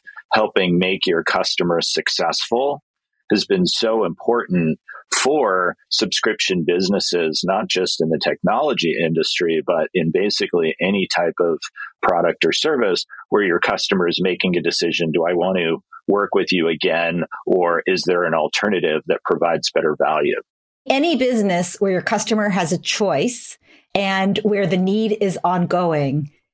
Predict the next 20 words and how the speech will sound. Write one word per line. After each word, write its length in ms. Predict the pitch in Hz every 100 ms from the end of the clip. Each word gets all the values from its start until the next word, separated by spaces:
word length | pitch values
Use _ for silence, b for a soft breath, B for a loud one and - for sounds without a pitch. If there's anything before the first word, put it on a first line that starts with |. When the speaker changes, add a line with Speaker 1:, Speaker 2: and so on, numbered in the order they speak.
| _ 170
Speaker 2:
really 440 | 185 202 196 180
can 220 | 190 185
benefit 640 | 180 165 165 160 151 - -
from 200 | 175 165
having 800 | 147 156 151 151 147 143 147 147 B B _ _
a 140 | 180
little 240 | 202 226 226
more 200 | 214 185
customer 440 | 202 175 190 180
centricity 720 | 180 196 185 - 170 170 160
and 180 | 165 151
perhaps 800 | - 160 175 175 165 - - - B B B _
a 320 | 160 165 160 - _ _
customer 600 | - - 208 - 202 185
centric 840 | 180 - - 185 175 - 180 160 - 190
leader 720 | 175 185 160 160 147 147 - _ _ _ -
on 460 | 180 170 165 165
the 100 | 156
executive 580 | 147 - 143 147 139 -
team. 400 | - 151 -